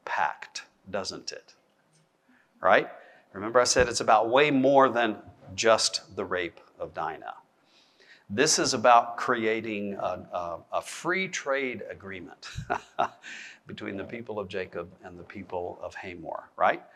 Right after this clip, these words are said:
We're going to exchange women, okay, pretty big deal.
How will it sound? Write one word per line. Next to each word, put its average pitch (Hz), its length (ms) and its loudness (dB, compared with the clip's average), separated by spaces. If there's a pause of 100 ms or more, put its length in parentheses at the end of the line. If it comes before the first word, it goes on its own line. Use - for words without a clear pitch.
(360)
We're 127 160 4
going 117 340 0
to 104 480 -4
exchange 101 640 -6
women, 135 380 0 (120)
okay, 92 400 -4 (220)
pretty 92 200 -8
big 87 220 -10
deal. 110 340 -2